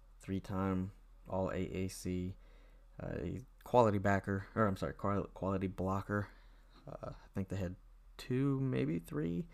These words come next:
back-to-back-to-back thousand-yard rushers. So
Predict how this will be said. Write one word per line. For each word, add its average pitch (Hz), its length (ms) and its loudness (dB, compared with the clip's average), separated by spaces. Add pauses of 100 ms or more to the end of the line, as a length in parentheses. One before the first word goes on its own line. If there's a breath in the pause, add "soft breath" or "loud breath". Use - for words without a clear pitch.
(760 loud breath)
back-to-back-to-back 101 920 0 (500)
thousand-yard 101 520 2
rushers. 95 480 0
So 87 400 -4